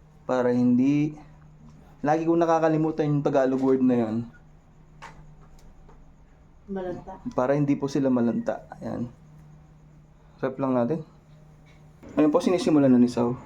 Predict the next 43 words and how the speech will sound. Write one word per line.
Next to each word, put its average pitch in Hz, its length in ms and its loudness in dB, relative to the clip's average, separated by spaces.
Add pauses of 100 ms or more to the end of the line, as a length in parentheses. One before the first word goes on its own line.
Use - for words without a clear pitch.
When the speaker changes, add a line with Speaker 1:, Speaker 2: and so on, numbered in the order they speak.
(260)
Speaker 1:
yung 123 120 -2
mga 120 160 0
karne 123 280 -2
po 113 140 -6
natin. - 340 -4
Hindi 131 100 0
ko 147 100 -2
po 165 160 0
alam 165 200 4
kung 156 160 0
nadinig 131 320 2
po 127 160 2
kanina, 127 320 2
pero 135 240 2
ulitin 123 320 2
po 127 80 0
natin. 135 360 0 (440)
Mapagpalang 147 600 0
araw, 208 240 0
mga 135 300 0
kasawlo. 139 360 -4
Kumusta 127 320 -2
po 127 160 -4
kayo? 147 100 -2
Kumusta 151 240 -8
po 127 180 -4
ang 117 120 -4
lahat? 190 340 -2 (680)
Yan, 143 300 0
for 147 240 -2
today's 156 240 0
video 151 320 2
ay 143 80 2
kakagaling 156 480 2
lang 170 160 0
po 175 160 0
natin 185 400 0
ng 175 320 0 (320)
public 156 260 0
market 147 380 0
po 147 160 -4
ng 139 160 0
Angeles. 135 720 -6